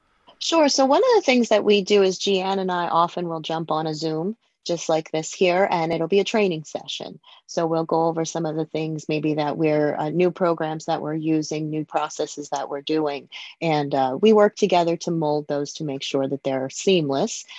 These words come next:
Uh, but we'll jump on a Zoom, and it's really easy to do that. You know, I share the screen, she shares her screen, and we're able to really communicate and see the same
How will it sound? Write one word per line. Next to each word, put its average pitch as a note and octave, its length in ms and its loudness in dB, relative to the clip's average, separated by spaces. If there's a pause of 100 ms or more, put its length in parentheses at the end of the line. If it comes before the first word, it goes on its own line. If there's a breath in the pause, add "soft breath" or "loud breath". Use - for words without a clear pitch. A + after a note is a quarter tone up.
(160 loud breath)
Uh, F3 120 4
but G#3+ 140 6
we'll C#4 140 6
jump C4 240 4
on C4 160 6
a C4 40 4
Zoom, A#3 460 0
and F3+ 100 0
it's F3 160 -4
really G3 300 6
easy F#3 360 2
to E3+ 60 0
do F3 260 0
that. E3 300 0
You E3 80 -6
know, D#3 160 -4
I D#3 120 0
share E3 320 2
the E3 80 -4
screen, E3 320 -6
she E3+ 240 -2
shares D#3+ 380 -4
her D#3+ 120 -4
screen, D#3+ 440 -2
and D3+ 120 -6
we're D#3 120 0
able D3+ 280 0
to - 160 -4
really D3 240 0
communicate D3 720 -2
and - 80 -20
see D3 180 0
the C3+ 80 -6
same C3+ 300 -10